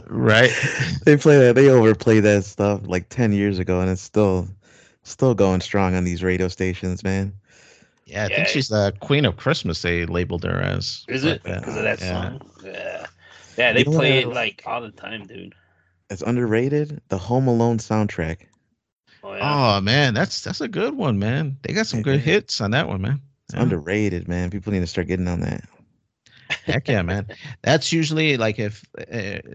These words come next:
Speaker 1: honestly, if I'm looking for some good music, I usually play that, um, soundtrack, because I know that all those Christmas songs are pretty good ones.
Speaker 2: Mm-hmm.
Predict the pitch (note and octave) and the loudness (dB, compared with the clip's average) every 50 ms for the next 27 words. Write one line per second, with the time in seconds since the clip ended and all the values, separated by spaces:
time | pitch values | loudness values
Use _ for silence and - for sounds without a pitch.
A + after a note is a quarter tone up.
0 | - - B1 C2+ B2 D3+ D#3 C#3 - A2+ G2+ G2+ G2 G2 G2 A2 G#2+ A2+ B2 A#2+ | -18 -12 -6 -4 -2 -2 0 -2 -2 -2 -2 -2 -2 -4 -2 -2 -2 -2 0 -2
1 | B2 C#3 C#3 - C#3+ - - C3 - B2 G#2 A2+ C3+ A2+ G#2+ A2 A2 A#2 A#2 A#2 | -2 -2 -2 -4 -6 -6 -6 -6 -4 -4 -4 -2 0 0 0 0 0 -2 -2 0
2 | C3 A#2+ A2+ A#2 - - G#2 G#2 G#2 G#2 - - A2 F#2 - - - G#2+ G#2 G2+ | -2 -2 -2 -4 -4 -2 0 0 0 0 -2 -2 -4 -4 -4 -2 0 2 2 2
3 | F#2 F#2 G2 F#2+ G2 F#2+ - _ _ _ _ _ _ - G2 F#2 F2 E2+ F2 - | 4 4 2 2 0 -2 -4 _ _ _ _ _ _ -6 -4 -4 -4 -4 -6 -8
4 | - E2 - _ _ _ _ - - - - G#2 G2+ G#2+ - - F#2 E2 D#2 - | -10 -12 -16 _ _ _ _ -10 -6 -2 0 0 0 0 0 0 0 -2 -2 -4
5 | - G2 F#2+ F#2 F2 G2 G2+ G2+ G#2 G2+ F#2 F#2+ E2+ - - - G#2+ G#2 G2+ G2+ | -8 -8 -6 -4 -4 -2 -2 0 0 2 2 2 0 0 -2 -2 0 0 0 2
6 | G2 G#2 G2 G2 - - G2+ F#2+ - - - - - G#2 F#2+ G2 G2 F#2+ - F2+ | 0 0 -2 -2 -4 -6 -6 -4 -4 -4 -4 -2 -2 -2 0 0 -2 -2 -4 -4
7 | - - G2 F2+ F2+ G2 F#2+ F#2 F2+ F2 E2+ F#2 G#2 - - _ _ _ _ _ | -2 -2 -2 -2 0 0 0 0 0 -2 -2 -4 -6 -8 -12 _ _ _ _ _
8 | _ _ - F#2+ F#2 F2 F2 G#2 A2+ C#3+ | _ _ -6 -4 -4 -4 -2 -4 -4 -4